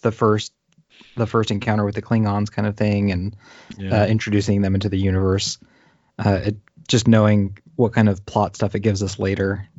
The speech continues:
Speaker 1: and, uh, how Klingons get incorporated into the series. It's, it's a good foundational episode. Um,
Speaker 2: Right.
Speaker 1: you just kind of have to get past the makeup stuff and all the,
Speaker 2: Yeah.
Speaker 1: the little things. But yeah, it, it was a pretty good episode for me.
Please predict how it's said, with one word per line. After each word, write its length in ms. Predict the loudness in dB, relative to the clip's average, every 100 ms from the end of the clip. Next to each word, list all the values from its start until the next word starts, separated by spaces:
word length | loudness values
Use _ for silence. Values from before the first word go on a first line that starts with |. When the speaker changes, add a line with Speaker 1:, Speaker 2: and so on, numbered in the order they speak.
| -2
Speaker 1:
and, 340 | 0 2 0
uh, 240 | -2 -6 -6
how 140 | -2 -2
Klingons 460 | 0 0 0 -2
get 120 | -2 -2
incorporated 540 | 0 -2 0 0 0
into 160 | -4 -6
the 100 | -4
series. 360 | -4 -4 -4
It's, 220 | -6 -8 -14 -20 -20 -10
it's 120 | -2 4
a 40 |
good 160 | 4 4
foundational 540 | 2 2 0 -2 0
episode. 480 | -2 -2 0 0 -2 _ _ -20 _ -12
Um, 200 | -2 2
Speaker 2:
Right. 180 | 2 0 -4 -14 _ _ -12 -2
Speaker 1:
you 100 | -2
just 120 | 2
kind 140 | 0
of 60 | 2
have 140 | 0 0
to 300 | -2 -2 -6 -8
get 180 | -4 -2
past 340 | -2 -4 -4 -12 _
the 60 | -4
makeup 340 | -4 -2 -6 -4
stuff 420 | -4 -2 -4 -6
and 380 | -8 -8 -10 -10
all 160 | -4 -2
the, 140 | -2 -2
Speaker 2:
Yeah. 260 | -4 -6
Speaker 1:
the 80 | -4
little 240 | -6 -6
things. 420 | -6 -4 -4 -8 -16 _ -20 _ _ -4
But 200 | -2 0
yeah, 160 | -2 -2 -6
it, 280 | -2 -2 -2
it 100 | -4
was 380 | -2 -4 -6 -8
a 280 | -4 -2 -4 _ _ _ -4
pretty 200 | -2 2
good 100 | 0
episode 340 | -2 -6 -6
for 100 | -2
me. 240 | -2 -2